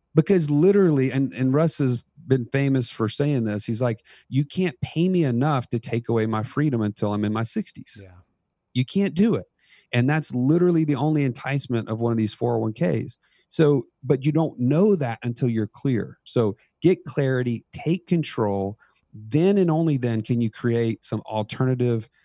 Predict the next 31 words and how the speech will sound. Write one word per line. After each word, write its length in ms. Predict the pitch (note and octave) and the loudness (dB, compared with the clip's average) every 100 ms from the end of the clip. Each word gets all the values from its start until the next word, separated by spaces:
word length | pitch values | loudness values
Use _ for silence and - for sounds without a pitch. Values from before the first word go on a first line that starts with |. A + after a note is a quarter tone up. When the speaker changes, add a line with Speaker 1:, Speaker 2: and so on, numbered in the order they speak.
| _ | _
Speaker 1:
passive 400 | - B2+ A2+ A2+ | -6 -6 -4 -2
income 400 | A#2 A#2 A#2 A2 | -2 0 -2 -2
ideas. 720 | G#2 G#2 A2 A#2 A2 G2+ - _ _ _ | -2 -2 0 0 0 -2 -6 _ _ _
And 120 | G#2+ | -4
then 100 | G#2+ | -2
finally, 840 | G2+ B2+ C#3 C#3 B2 A2 A2 G2+ - | -2 -2 0 0 0 0 0 -2 -4
our 140 | G#2 | -8
fourth 320 | G#2 C3 B2 - | -4 0 -2 -4
step 340 | - A2 G#2+ | -4 -4 -2
is 160 | G2 - | -8 -8
cherish 640 | - D3+ E3+ B2+ A2 - | -8 -2 0 0 -2 -6
the 80 | A2 | -4
life 360 | G#2 A2+ A#2 | -2 -4 -4
that 180 | B2+ - | -8 -6
you've 160 | G2+ - | -8 -8
created. 640 | - G#2+ D3 D#3 G#2+ F#2+ _ _ _ | -4 0 2 2 0 -4 _ _ _
That's 240 | - D3+ - | -2 -2 0
when 100 | C#3+ | 0
we 100 | B2+ | 0
start 300 | - A#2+ - | -2 -4 -4
really 400 | A2+ B2+ D#3 C#3+ | 0 2 4 2
thinking 380 | - B2 A#2 A#2 | 0 -4 -2 -4
about 400 | G#2+ G#2+ G#2 G2+ - | -2 -2 -4 -6 -4
impact 720 | A2+ B2 - G#2 G2+ _ - _ _ _ - | -2 -2 -4 -12 -18 _ -20 _ _ _ -6
on 160 | G#2 - | -6 -4
others, 460 | A#2 C#3 C#3+ A#2+ G#2+ | -2 2 2 2 0
on 120 | A2 | -4
our 120 | G2+ | -4
family, 800 | G2+ - B2+ C#3 C3 A2+ G#2 G2 - | -6 -4 -2 0 0 0 -2 -6 -8
on 240 | G#2 G2+ | -6 -4
legacy, 920 | G#2 G#2+ B2 D3 C3+ - A2 G2+ F#2+ | -4 -2 -2 0 -4 -4 -4 -4 -4